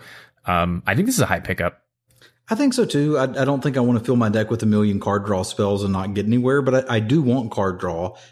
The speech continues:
Speaker 2: And, like, I was happy paying four mana to draw two in Amonkhet, uh, sealed. So getting it cheaper just seems great. It kinda makes you bluff too, right? Like, let's say you attack your three three into their three three,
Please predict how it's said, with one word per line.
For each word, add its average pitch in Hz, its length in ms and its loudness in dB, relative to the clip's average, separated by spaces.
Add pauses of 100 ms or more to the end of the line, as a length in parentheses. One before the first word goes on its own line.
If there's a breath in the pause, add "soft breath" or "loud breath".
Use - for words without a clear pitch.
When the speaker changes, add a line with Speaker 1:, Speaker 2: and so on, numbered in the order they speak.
(100 loud breath)
Speaker 2:
And, 113 120 0
like, 104 220 -2
I 113 60 0
was 120 160 2
happy 117 320 -2
paying 107 320 0
four 110 240 0
mana 104 240 2
to 95 100 -4
draw 98 260 0
two 98 420 -2 (400)
in 104 180 0
Amonkhet, 98 680 -2 (220)
uh, 104 200 -2
sealed. 139 500 0 (280 soft breath)
So 107 180 0
getting 110 280 2
it 104 100 -4
cheaper 117 320 -2
just 90 180 -6
seems 101 160 -2
great. 101 440 -4 (1700)
It 143 120 0
kinda 226 180 4
makes 156 320 2
you 139 80 4
bluff 127 380 2
too, 143 260 2
right? 104 280 0
Like, 107 180 0
let's 117 160 0
say 160 80 2
you 131 140 2
attack 120 300 -2
your 123 80 -2
three 113 240 -2
three 120 300 2
into 107 160 2
their 104 160 2
three 107 220 -2
three, 143 440 -2